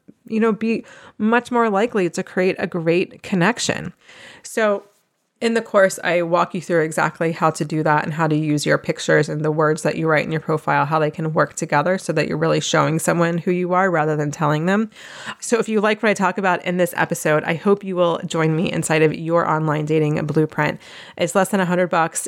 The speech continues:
and I walk you through the inner strategy, so, like, kind of the mindset where you wanna be when you're on the apps, all that kind of stuff. And then also some of the outer strategy, like how to really show who you are rather than tell people who you are, and, you know, how to do messaging and move things off the apps, all that kind of stuff.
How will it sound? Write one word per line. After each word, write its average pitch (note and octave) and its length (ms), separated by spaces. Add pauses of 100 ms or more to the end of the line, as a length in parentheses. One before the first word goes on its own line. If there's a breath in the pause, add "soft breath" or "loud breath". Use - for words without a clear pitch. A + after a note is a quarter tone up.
and E3 260
I E3 140
walk E3 300
you F3+ 160
through D#3+ 640 (160)
the D#3+ 180
inner F#3 220
strategy, E3 580
so, - 160
like, D3+ 260
kind D#3 200
of D3 80
the D#3 40
mindset D#3 600
where D#3+ 140
you D3+ 120
wanna D3+ 220
be D3+ 280
when C#3+ 120
you're C#3 180
on D#3+ 140
the D#3 100
apps, D3 320
all E3 80
that D3+ 100
kind D#3 160
of D3 60
stuff. D#3 340 (380 loud breath)
And F#3 100
then F3 120
also E3 260
some D#3 160
of D#3 80
the D#3+ 140
outer D#3+ 220
strategy, - 440
like - 160
how E3+ 100
to E3+ 80
really D#3+ 200
show E3+ 420
who E3 160
you D3+ 240
are D3+ 220
rather D3+ 200
than D3+ 140
tell D#3+ 240
people D3+ 320
who D3+ 140
you D3 200
are, C#3+ 240
and, D#3 300
you D#3 80
know, C#3 80
how D3 220
to D3 40
do C#3+ 220
messaging D3+ 680
and C#3+ 160
move D3 160
things D#3 240
off - 200
the - 100
apps, F3+ 360
all F3 80
that E3+ 140
kind E3+ 180
of D3 60
stuff. - 260